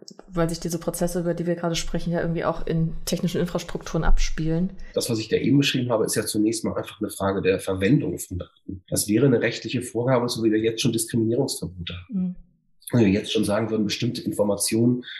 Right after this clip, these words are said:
Speaker 2: die zugänglich sind, dürfen nicht verwendet werden. Und das ist ein interessantes Phänomen, mit dem wir insgesamt in, in der digitalen Welt konfrontiert sind, dass wir manche Informationen zwar einerseits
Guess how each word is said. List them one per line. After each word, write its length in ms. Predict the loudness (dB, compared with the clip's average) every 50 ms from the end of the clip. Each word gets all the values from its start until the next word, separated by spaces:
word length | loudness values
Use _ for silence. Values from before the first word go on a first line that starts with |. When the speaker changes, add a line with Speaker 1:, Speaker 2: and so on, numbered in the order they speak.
| -16 _ -8
Speaker 2:
die 100 | -6 -4
zugänglich 540 | 0 0 2 4 4 4 4 2 0 0
sind, 200 | 0 0 0 0
dürfen 260 | 0 0 0 0 0 0
nicht 240 | 0 -2 -4 -4
verwendet 480 | -4 -2 0 2 2 2 0 -2 -4 -6
werden. 160 | -10 -10 -10 _ _ _ _ -20 -20 -18 -18 -12 -2 2
Und 80 | 4
das 100 | 4 6
ist 100 | 6 4
ein 100 | 4 4
interessantes 580 | 2 0 -2 -2 0 2 2 2 2 2 0 -2
Phänomen, 560 | 0 2 2 4 4 4 6 6 6 6 4
mit 120 | 4 2
dem 140 | 0 2 4
wir 140 | 4 4 4
insgesamt 540 | 4 2 0 0 0 0 0 0 -2 -4 -10 _ 2
in, 300 | 4 6 6 6 6 4
in 440 | 2 0 0 0 -2 -4 -4 -6 -4
der 100 | -4 -6
digitalen 500 | -6 -6 -6 -2 2 2 4 4 4 2
Welt 220 | 0 -2 -2 -4 -10 -16 -20 -20 -20 -20 -20 _ -4
konfrontiert 680 | 2 4 4 4 4 2 2 2 2 2 4 4 4
sind, 200 | 4 2 2 2
dass 180 | 2 0 0 2
wir 80 | 2 4
manche 400 | 4 4 4 4 4 2 0 -2
Informationen 1120 | -2 -2 -4 -4 -2 -2 -2 0 0 0 0 -2 -2 0 2 4 4 4 4 2 -4 -14 _ -18 -8 -4
zwar 320 | -2 2 4 4 4 4
einerseits 720 | 4 4 4 4 4 4 2 0 0 -2 -4 -4 -6 -10